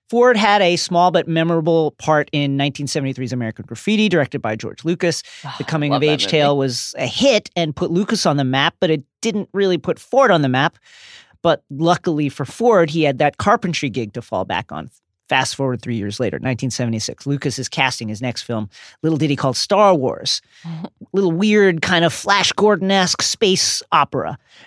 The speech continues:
Speaker 1: Because that story would stand or fall on the chemistry of its main characters, Luke Skywalker, Princess Leia, Han Solo, Lucas wanted to see his prospective actors interact, to banter, to bust each other's balls. Ford,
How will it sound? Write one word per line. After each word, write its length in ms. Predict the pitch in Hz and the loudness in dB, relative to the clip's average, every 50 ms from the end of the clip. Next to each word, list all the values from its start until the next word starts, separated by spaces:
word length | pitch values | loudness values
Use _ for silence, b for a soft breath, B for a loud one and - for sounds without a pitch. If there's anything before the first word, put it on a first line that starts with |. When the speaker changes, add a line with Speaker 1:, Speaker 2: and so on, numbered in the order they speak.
| b b b b _ | b b b b _
Speaker 1:
Because 420 | - 165 - - - 294 302 247 254 | -4 -4 0 2 2 2 2 2 2
that 200 | 240 233 220 - | 2 2 2 0
story 340 | - - 196 180 170 156 156 | -2 -2 0 2 2 2 2
would 160 | 147 143 - | 0 -2 -2
stand 380 | - - - 220 233 240 226 | -4 -2 0 2 2 2 2
or 60 | 226 - | 0 0
fall 400 | - - 156 147 135 120 113 - | 0 0 2 4 4 4 4 2
on 160 | 147 143 139 | 0 0 0
the 80 | 139 | -2
chemistry 640 | - - - - 269 311 320 311 - - - 233 226 214 | -4 -6 -2 0 2 2 4 2 0 0 0 0 2 4
of 80 | 185 | 4
its 160 | 196 - - | 2 2 2
main 220 | 196 190 170 160 147 | 2 2 2 2 0
characters, 420 | - - - - - - - - | -4 -6 -8 -10 -12 -14 -8 -6
Luke 140 | 156 147 143 | -4 -4 -4
Skywalker, 440 | - - 135 123 117 107 - - - | -2 -2 0 0 0 -2 -4 -8 -8
Princess 360 | - 135 127 - - - - | -8 -8 -6 -6 -8 -10 -10
Leia, 160 | 104 - - - | -10 -10 -6 -6
Han 160 | 131 131 - | -6 -6 -6
Solo, 300 | - - - - - - _ _ _ _ _ _ _ _ _ _ _ | -8 -10 -10 -14 -16 -18 _ _ _ _ _ _ _ _ _ _ _
Lucas 460 | - 160 180 214 - 254 247 - - - | -4 -2 -2 -2 0 0 -2 -2 -2 -2
wanted 400 | 160 160 170 165 165 170 165 - | 0 2 2 2 2 0 -2 -4
to 80 | - 143 | -6 -6
see 240 | - - 160 147 | -4 -4 -4 -4
his 400 | 131 117 147 131 127 123 - - - _ _ _ _ | -2 -2 -4 -4 -4 -4 -6 -8 -12 _ _ _ _
prospective 480 | 139 131 - - 170 156 - - 147 | -8 -6 -2 -2 -2 -2 -2 -2 0
actors 400 | 143 131 135 - - 139 131 - | 0 0 0 0 -4 -6 -4 -4
interact, 420 | 139 123 - 127 85 82 80 - - | -6 -6 -4 -4 -4 -4 -4 -4 -8
to 60 | - | -10
banter, 420 | 92 - 135 120 120 113 - - 76 | -4 -2 -2 -2 -2 -4 -8 -12 -16
to 120 | 71 - - _ _ | -18 -18 -20 _ _
bust 260 | - 147 139 - - - | -6 -6 -4 -6 -10 -12
each 160 | - - - | -12 -12 -12
other's 220 | - - - - | -12 -12 -14 -16
balls. 360 | - - - - - - - b b b b b b b b b b | -12 -12 -10 -10 -10 -14 -16 b b b b b b b b b b
Ford, 520 | - - - 233 269 240 190 160 151 | -20 -8 -2 2 4 4 4 4 2